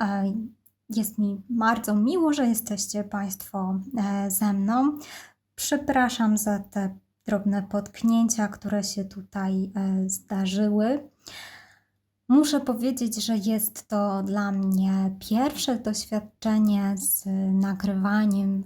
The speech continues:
filmików, e, na kanale YouTube.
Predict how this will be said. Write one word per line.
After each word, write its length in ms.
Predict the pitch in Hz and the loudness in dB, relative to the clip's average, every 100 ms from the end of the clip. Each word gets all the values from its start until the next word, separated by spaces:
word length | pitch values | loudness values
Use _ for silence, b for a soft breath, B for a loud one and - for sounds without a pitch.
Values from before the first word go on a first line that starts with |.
| - | -8
filmików, 1000 | - 208 202 208 202 - 196 190 - - | -2 2 4 4 2 -4 -4 -4 -8 -2
e, 380 | 196 196 196 190 190 190 - | 0 2 0 0 -2 -4 0
na 200 | 208 208 | 0 2
kanale 520 | 202 202 202 202 190 | 0 0 2 2 2
YouTube. 840 | 185 196 190 - 208 269 - - | 2 0 -4 -4 -2 -2 -4 -12